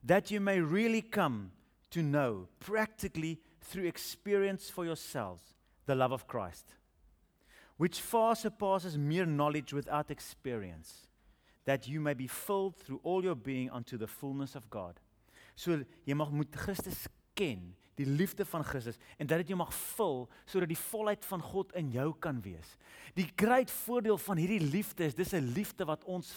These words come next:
vul en ons help om in die volheid hiervan te leef. Jy kan in die volheid van hierdie liefde leef. Mense kan na jou kyk en sê, "Wow, hierdie ou het lief." So kennis wat,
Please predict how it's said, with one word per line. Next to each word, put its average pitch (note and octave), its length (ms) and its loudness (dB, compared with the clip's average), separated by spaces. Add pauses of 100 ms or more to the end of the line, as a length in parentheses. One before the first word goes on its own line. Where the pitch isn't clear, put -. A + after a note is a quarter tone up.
(160)
vul F3 280 2 (220)
en D#3+ 160 -2
ons G3 340 0
help E3+ 360 0 (180)
om E3 120 -2
in E3+ 60 2
die E3 100 0
volheid G3 520 -2
hiervan D3+ 500 -6
te C#3 120 -2
leef. A#2 540 -2 (240)
Jy G#3+ 200 8
kan A#3+ 260 4
in A3 60 0
die F#3+ 100 -4
volheid A3 460 -2
van F3 140 -2
hierdie D#3 240 2
liefde E3 280 -4
leef. D#3+ 180 0 (240)
Mense A3 340 4
kan G#3 140 0
na G3+ 60 0
jou F3 160 2
kyk G#3 200 0
en G3 60 -2
sê, F3 140 -2
"Wow, D#3+ 360 2 (200)
hierdie F#3 180 4
ou F#3+ 60 4
het D3+ 120 2
lief." D3+ 400 -2 (1040)
So G#3+ 180 2 (120)
kennis B3 360 2
wat, G3+ 200 0